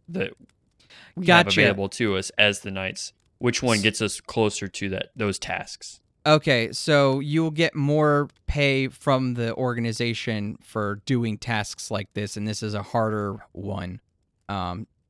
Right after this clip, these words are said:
Speaker 2: so you want
Speaker 1: <coughs>
Speaker 2: information on the, uh, you want information on the trappers then, if you're looking to make some money within your ranks and status. So,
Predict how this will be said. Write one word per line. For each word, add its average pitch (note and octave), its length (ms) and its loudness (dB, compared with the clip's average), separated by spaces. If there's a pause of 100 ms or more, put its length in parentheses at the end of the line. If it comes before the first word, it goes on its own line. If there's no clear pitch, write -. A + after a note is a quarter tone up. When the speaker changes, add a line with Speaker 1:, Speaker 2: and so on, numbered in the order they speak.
(320)
Speaker 2:
so - 280 0
you B2 200 2
want C3 160 2
Speaker 1:
<coughs> - 0 -
Speaker 2:
information A#2+ 760 -2 (420)
on G#2 540 -2 (120)
the, G#2+ 300 -4 (680)
uh, G2+ 460 -2 (460)
you C#3+ 140 2
want D3 220 6
information B2+ 640 2
on G2+ 260 0
the G#2 80 -4
trappers F#2+ 560 -2
then, E2+ 220 -8
if E2+ 180 -12
you're F#2+ 160 -4
looking G2 500 -8 (220)
to G2 120 -6
make F#2+ 260 -4
some F#2+ 200 -6
money F#2+ 280 -4
within F2+ 280 -8
your F2+ 160 -8
ranks F2 460 -10
and F#2 320 -10
status. - 480 -8
So, G2+ 560 -2